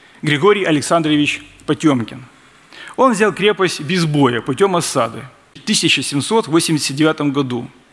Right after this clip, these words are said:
И с тысяча семьсот девяностого по девяносто первый год, по сути дела, Потемкин находился в Бендерах, жил там, фактически управлял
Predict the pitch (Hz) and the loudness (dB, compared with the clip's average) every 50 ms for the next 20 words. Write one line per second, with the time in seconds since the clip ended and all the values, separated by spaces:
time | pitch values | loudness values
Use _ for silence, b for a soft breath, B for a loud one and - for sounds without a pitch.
0 | _ _ _ _ _ _ _ _ _ _ _ _ _ - B B B B B B | _ _ _ _ _ _ _ _ _ _ _ _ _ -12 B B B B B B
1 | 214 214 214 208 190 185 165 - - 233 233 - 208 156 - 180 - - 196 175 | 0 2 4 6 4 4 4 2 -2 -2 -2 -2 0 -2 -2 -2 -2 -4 -4 -2
2 | - 196 170 147 165 160 170 180 190 202 202 165 - - 156 143 139 131 - 151 | 2 2 2 4 2 2 2 2 2 2 2 0 0 0 0 0 0 0 0 0
3 | 147 160 170 175 156 - 165 127 - 147 139 143 135 135 135 143 190 226 226 220 | 2 2 2 0 0 -2 -2 0 0 2 2 2 0 0 -2 0 0 0 0 0
4 | - - - B B B B B B B B B 208 - - 247 185 180 175 147 | -4 -14 -20 B B B B B B B B B -2 -2 -2 -4 -4 -4 -4 0
5 | 147 170 165 151 147 135 113 175 151 - 208 196 175 143 - 143 151 - - 165 | 2 2 4 4 2 0 0 -2 -4 0 0 0 0 0 0 0 0 0 0 2
6 | 160 160 139 - 143 123 113 120 143 139 135 135 214 220 220 196 151 107 107 107 | 2 2 2 2 -2 -4 -2 0 2 2 2 4 2 2 2 0 -2 -4 -4 -4
7 | - 185 220 220 185 - 196 190 190 185 180 175 - - - - 185 170 156 196 | -4 -2 -2 -2 -2 -2 -2 -2 -2 -4 -8 -14 -18 -20 -10 -6 -4 -2 -2 -2
8 | 147 - 233 - - 202 - - 190 175 - 180 175 180 180 190 214 214 208 196 | -2 0 0 0 0 -2 -2 0 2 2 2 2 2 0 2 2 2 2 2 0
9 | 165 | -4